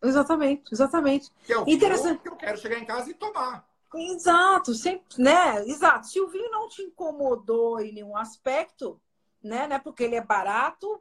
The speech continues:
Speaker 1: que ele tá ruim ou de, é de péssima qualidade, né?
Speaker 2: Exatamente.
Speaker 1: Então,
Speaker 2: Qual é a
Speaker 1: ele
Speaker 2: proposta do
Speaker 1: Qual a
Speaker 2: produtor?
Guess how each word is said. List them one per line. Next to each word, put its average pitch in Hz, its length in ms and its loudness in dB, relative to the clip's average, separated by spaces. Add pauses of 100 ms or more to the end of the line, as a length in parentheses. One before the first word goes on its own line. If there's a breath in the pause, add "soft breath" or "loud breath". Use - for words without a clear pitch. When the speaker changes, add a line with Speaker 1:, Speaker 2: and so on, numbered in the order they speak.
(120)
Speaker 1:
que 269 100 -12
ele 247 220 -6
tá 226 220 -2
ruim 240 480 -6
ou 220 80 -4
de, 220 120 -8
é 220 180 -4
de 226 120 -10
péssima 220 460 -8
qualidade, 180 680 -10
né? 240 320 -4
Speaker 2:
Exatamente. 156 540 -10
Speaker 1:
Então, 175 100 -2
Speaker 2:
Qual - 60 4 (120)
é 269 40 8
a - 20 4
Speaker 1:
ele - 40 2
Speaker 2:
proposta 220 720 -2
do 196 120 -12
Speaker 1:
Qual 330 140 6
a 349 60 6
Speaker 2:
produtor? 349 400 -2